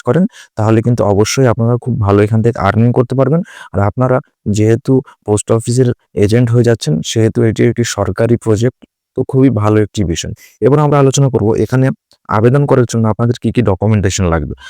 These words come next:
আবেদন করার জন্য আপনাদেরকে মাধ্যমিক এবং উচ্চ মাধ্যমিকের ডকুমেন্টস, তাছাড়া আপনাদের পাসপোর্ট ফটো, আপনাদের রেশন কার্ড, ভোটার কার্ড,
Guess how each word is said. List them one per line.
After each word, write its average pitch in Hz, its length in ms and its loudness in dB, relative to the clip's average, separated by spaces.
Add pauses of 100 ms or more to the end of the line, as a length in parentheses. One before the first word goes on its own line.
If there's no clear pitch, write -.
(120)
আবেদন 123 320 2
করার 131 220 2
জন্য 127 200 0
আপনাদেরকে 123 460 0 (540)
মাধ্যমিক 120 640 2
এবং 110 260 0
উচ্চ 104 260 -4
মাধ্যমিকের 117 560 2 (760)
ডকুমেন্টস, 113 680 0
তাছাড়া 101 360 0
আপনাদের 101 340 0
পাসপোর্ট 92 500 -4
ফটো, - 360 -4 (360)
আপনাদের 123 340 2
রেশন 107 400 0
কার্ড, 127 260 2 (320)
ভোটার 107 420 0
কার্ড, 123 280 0